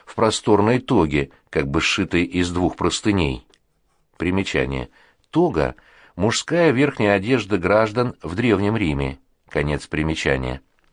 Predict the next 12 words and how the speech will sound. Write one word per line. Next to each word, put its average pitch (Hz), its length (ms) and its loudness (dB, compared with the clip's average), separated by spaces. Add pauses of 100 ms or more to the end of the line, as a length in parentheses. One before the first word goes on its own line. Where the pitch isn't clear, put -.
(1300)
Но 90 240 2
в 80 60 -2
своей 95 360 2
гордой 90 400 2
непреклонности 90 1000 0 (520)
он 165 180 4
был 170 160 4
похож 170 420 0
на 147 140 0
своего 151 320 0
древнего 135 480 2
двойника. 127 600 0